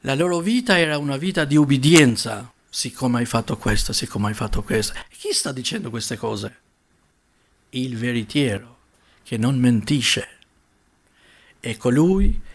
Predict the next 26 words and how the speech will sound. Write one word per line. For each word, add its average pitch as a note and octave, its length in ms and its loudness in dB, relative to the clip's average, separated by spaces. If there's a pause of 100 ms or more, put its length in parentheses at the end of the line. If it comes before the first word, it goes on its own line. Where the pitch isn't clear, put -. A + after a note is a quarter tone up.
(120)
che - 120 -10
ha D3 320 -8
tutta - 320 -2
l'autorità. B2 640 0 (1700)
Questa - 320 2
Chiesa A2+ 440 0
era A2 260 0
così, G#2 380 -2
coerente. A#2+ 680 0 (380)
Cioè, G3+ 360 -4
tu D4 200 4
mi A3 200 0
hai B3 360 0
amato D#3 640 -2
perché A#3 480 -2 (220)
hai F3+ 180 2
osservato, E3+ 920 -2
hai C#3+ 140 0
osservato, D#3 720 -4
hai C3+ 100 -4
messo, F#3+ 280 -2
hai B3 160 2
vissuto G#3 760 -4 (520)
la B2 140 -6
mia C#3 320 2
parola. G#2 640 0